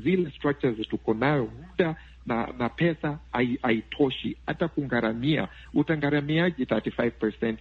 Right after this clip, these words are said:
na tuwezi kungharamia, uh, fifteen percent ya counties? Haji sasa, ama tu ni kujichocha, tunasema iko thirty-five percent tutapata pesa, na hiyo haita-, haitaweza kabisa. Kwa hivyo nita-, tuna-, tunatakiwa kuangazia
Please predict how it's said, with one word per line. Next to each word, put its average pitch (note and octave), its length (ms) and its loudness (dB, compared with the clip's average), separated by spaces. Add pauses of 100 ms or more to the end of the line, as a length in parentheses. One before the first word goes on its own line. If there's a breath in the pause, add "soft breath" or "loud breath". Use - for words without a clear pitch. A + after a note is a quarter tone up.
na A2+ 100 2
tuwezi B2 280 2 (240)
kungharamia, G#2 480 -4 (380 loud breath)
uh, F#2+ 680 -2
fifteen G#2+ 360 0
percent G2+ 420 -2
ya G2 160 2
counties? G2+ 500 0
Haji B2 480 2
sasa, F#2+ 380 -2
ama D3 260 0
tu D3 180 0
ni C3+ 60 -6
kujichocha, A2+ 640 -2 (220 loud breath)
tunasema A2+ 400 2
iko A#2+ 180 -2
thirty-five A2 400 0
percent A2+ 480 -2
tutapata G2+ 480 -2
pesa, B2 340 2 (360 loud breath)
na G#2 440 0
hiyo C3 460 0 (200)
haita-, C#3+ 420 0
haitaweza A2+ 580 -2
kabisa. - 460 -6 (320 loud breath)
Kwa D3 100 4
hivyo F#3 280 2
nita-, D3 260 -4
tuna-, B2 320 -2
tunatakiwa C3 600 0
kuangazia B2 800 0